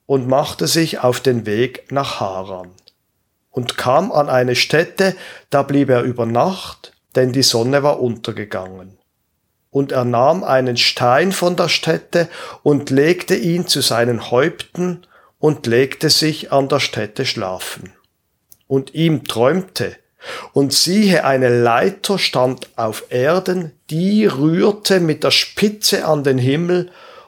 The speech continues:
und siehe, die Engel Gottes stiegen daran auf und nieder.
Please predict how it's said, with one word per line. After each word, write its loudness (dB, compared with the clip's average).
und 0
siehe, 2
die -8
Engel 0
Gottes 0
stiegen 0
daran -2
auf 0
und -4
nieder. -6